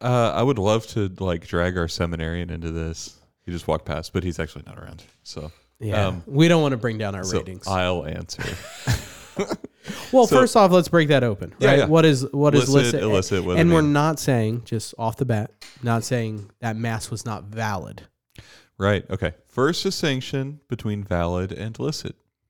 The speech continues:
Speaker 1: Valid means that Mass happened,
Speaker 2: <laughs>
Speaker 1: that it was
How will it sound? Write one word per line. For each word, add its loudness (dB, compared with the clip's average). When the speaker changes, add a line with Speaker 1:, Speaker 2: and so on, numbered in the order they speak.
Speaker 1:
Valid 0
means -6
that -2
Mass -4
happened, -12
Speaker 2:
<laughs> -16
Speaker 1:
that -2
it 0
was -4